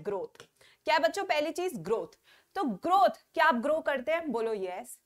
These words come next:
क्या माउंटेन्स ग्रो करते हैं? बोलो यस। तो माउंटेन की ग्रोथ और आपकी ग्रोथ में फर्क क्या है? बताओ जल्दी से मुझे चैट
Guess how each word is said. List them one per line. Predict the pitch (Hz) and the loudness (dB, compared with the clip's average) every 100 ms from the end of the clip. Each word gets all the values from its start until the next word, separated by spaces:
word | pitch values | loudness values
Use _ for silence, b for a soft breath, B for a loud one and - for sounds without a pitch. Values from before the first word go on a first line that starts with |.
| _ _ | _ _
क्या | 339 320 | 0 0
माउंटेन्स | 247 233 240 277 285 381 277 | 0 -2 -2 -2 0 0 0
ग्रो | 311 311 | 0 2
करते | 302 277 320 | 0 0 -2
हैं? | 214 | -2
बोलो | 233 240 220 | -2 0 0
यस। | 180 190 196 - _ b - | -2 -2 -4 -8 _ b -2
तो | 294 | 0
माउंटेन | 262 269 294 302 359 415 508 | 0 0 -4 -4 -4 -2 0
की | 359 | 0
ग्रोथ | 247 285 285 359 | 0 -2 -2 -4
और | 359 - | -4 -2
आपकी | 254 262 349 | -2 -2 -2
ग्रोथ | 233 262 254 | -2 -2 -2
में | 285 359 - | -6 -6 -4
फर्क | 233 226 - | -2 -4 -2
क्या | 277 311 453 | 4 6 6
है? | 466 466 _ _ 415 - _ _ _ - | 2 -8 _ _ _ -20 _ _ _ -8
बताओ | 277 339 381 | 0 4 6
जल्दी | 339 349 381 | 4 0 -2
से | 403 | -2
मुझे | 403 403 | -2 -2
चैट | 381 277 | 2 2